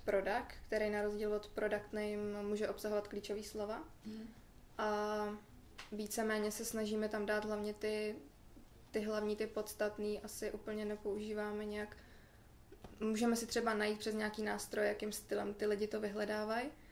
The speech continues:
Speaker 1: aby jsme to zařadili právě buď do popisku, nebo do toho elementu product,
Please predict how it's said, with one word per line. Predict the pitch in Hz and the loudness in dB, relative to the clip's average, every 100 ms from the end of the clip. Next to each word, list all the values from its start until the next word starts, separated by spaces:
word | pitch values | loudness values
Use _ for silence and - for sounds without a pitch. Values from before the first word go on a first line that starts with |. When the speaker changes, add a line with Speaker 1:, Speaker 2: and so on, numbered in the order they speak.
| - - | -10 -4
Speaker 1:
aby | 208 | -2
jsme | 208 208 | 0 0
to | 214 | 2
zařadili | 214 214 208 208 | 2 2 2 2
právě | 208 208 208 | 2 2 0
buď | 214 208 | 0 0
do | 208 | 0
popisku, | 208 208 214 - 220 | 0 0 -2 -2 -2
nebo | 214 214 208 208 | -2 2 4 4
do | 208 208 | 2 -2
toho | 214 214 | -2 -2
elementu | 208 214 208 208 233 | 0 0 -2 -2 -2
product, | 220 208 220 | -2 0 0